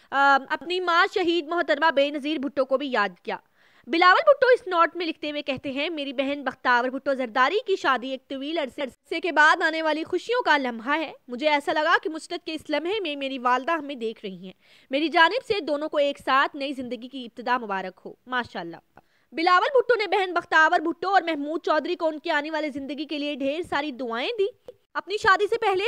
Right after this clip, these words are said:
बख्तावर भुट्टो ने भी अपने Twitter अकाउंट पर एक पैगाम जारी किया था, जिसमें उन्होंने अपनी पीपल्स पार्टी का शुक्रिया अदा किया था और तमाम लोगों को, अ, शुक्रिया कहा था,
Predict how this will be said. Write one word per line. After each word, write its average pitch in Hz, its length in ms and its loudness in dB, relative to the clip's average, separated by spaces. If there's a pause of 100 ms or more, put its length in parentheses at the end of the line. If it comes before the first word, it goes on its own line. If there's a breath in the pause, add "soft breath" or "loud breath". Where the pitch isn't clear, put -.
बख्तावर 370 520 6
भुट्टो 440 260 2
ने 427 60 -2
भी 381 80 2
अपने 392 200 -2
Twitter 349 260 -2
अकाउंट 330 320 -2
पर 349 100 0
एक 339 160 -2
पैगाम 302 360 2
जारी 294 240 2
किया 285 200 -2
था, 330 160 4
जिसमें 330 260 -8
उन्होंने 311 320 -6
अपनी 320 200 -4
पीपल्स 320 320 -4
पार्टी 311 260 2
का 311 100 -6
शुक्रिया 311 360 -4
अदा 285 200 2
किया 277 200 -4
था 320 140 2
और 330 140 4
तमाम 339 420 2 (120)
लोगों 370 180 -2
को, 370 180 -2 (320 soft breath)
अ, 311 60 2
शुक्रिया 339 360 0
कहा 320 260 2
था, 320 80 -2